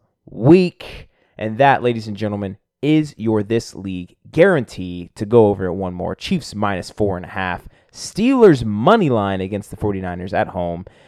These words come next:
and the Seahawks minus nine and a half against the Rams. That parlay in total gets you to plus nine oh five, baby. So ten bucks or your rent money turns into a hundred dollars. So basically times ten your money.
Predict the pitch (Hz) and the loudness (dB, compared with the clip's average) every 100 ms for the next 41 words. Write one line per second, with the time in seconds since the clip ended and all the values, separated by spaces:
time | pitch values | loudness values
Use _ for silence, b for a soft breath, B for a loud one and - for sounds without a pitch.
0 | b b 117 98 - - 180 180 185 190 | b b -2 -2 -8 -10 -6 -2 -2 -2
1 | - 101 104 151 156 - 101 101 110 143 | -6 -4 -2 0 -2 -4 -12 -10 -6 -6
2 | 143 123 98 - 110 85 - _ b b | -4 -6 -8 -4 -4 -4 -10 _ b b
3 | - 98 95 110 117 120 - - 104 87 | -10 -10 -6 -2 -2 -2 -12 -6 -4 -4
4 | 98 127 139 139 113 120 - - 131 127 | -2 -2 -2 -4 0 0 2 2 2 2
5 | 135 101 - 143 139 127 127 127 104 - | 0 -2 -2 0 0 -2 -4 -2 -2 0
6 | - - 139 - - 95 98 131 165 180 | -2 0 -2 -2 -10 -10 -6 -4 -4 -4
7 | 185 _ 123 143 160 175 - _ _ - | -8 _ 2 4 4 0 -8 _ _ -2
8 | 110 143 92 69 - - 95 85 85 - | 2 4 2 -2 -14 -10 -8 -6 -8 -10
9 | b b b - 98 - 151 170 139 143 | b b b -2 -2 0 0 0 2 2
10 | - - - 175 110 139 - 90 101 - | 0 -2 0 2 0 -4 -6 -10 -10 -14
11 | b b - 147 139 127 135 - 131 123 | b b -2 2 2 2 -2 2 4 4
12 | 92 95 139 160 156 143 107 127 127 131 | 2 -2 0 0 2 0 6 8 8 6
13 | 135 131 - 95 127 147 120 117 87 - | 4 0 -2 -2 -2 -2 -8 -10 -10 -10
14 | 185 220 202 143 - - - 165 170 120 | -6 -4 -4 -8 -12 -14 -10 -8 -8 -2
15 | 123 104 95 92 101 101 139 180 117 104 | 0 0 -4 -8 -8 0 2 4 2 -4